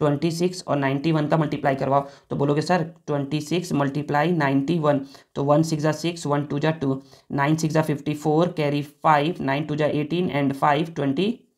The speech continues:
थ्री, तो सिक्स सिक्स थ्री टू। तो कितना आ गया इसको मल्टीप्लाई करने पर, इसको मतलब टू थ्री सिक्स सिक्स आ गया। तो बोलोगे ना सर इसको, इसको बोलते इक्वेशन वन, इसको बोलते इक्वेशन टू, तो बोलोगे कि by equation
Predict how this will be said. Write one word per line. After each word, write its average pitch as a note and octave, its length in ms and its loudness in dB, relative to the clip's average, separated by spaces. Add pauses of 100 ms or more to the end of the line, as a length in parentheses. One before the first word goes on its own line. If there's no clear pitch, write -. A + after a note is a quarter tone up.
(460)
थ्री, D#3 160 2
तो C#3 140 -4
सिक्स E3 340 -2
सिक्स E3 480 -2
थ्री D3 220 0 (120)
टू। D3 120 2 (300)
तो C#3 60 -2
कितना D3 220 0
आ D#3 40 4
गया D#3 80 4
इसको D#3+ 160 0
मल्टीप्लाई D#3 260 0
करने D#3+ 220 0
पर, F#3 140 2
इसको D#3+ 220 -4
मतलब D3+ 280 -4 (140)
टू D3 180 -2
थ्री D3+ 220 -2
सिक्स D3+ 220 -8
सिक्स D3+ 160 -6
आ C#3 60 2
गया। C#3+ 180 0 (280)
तो D3+ 60 0
बोलोगे E3 300 4
ना E3+ 120 0
सर E3 160 0
इसको, - 440 -4
इसको D3+ 180 -2
बोलते D#3 160 2
इक्वेशन D#3 240 -2
वन, E3+ 140 2
इसको D3 160 -2
बोलते C#3+ 180 0
इक्वेशन D3 300 0
टू, D3+ 140 0
तो B2+ 120 -4
बोलोगे D3 260 2
कि D3+ 240 -4 (480)
by D3 540 4 (720)
equation D3+ 680 0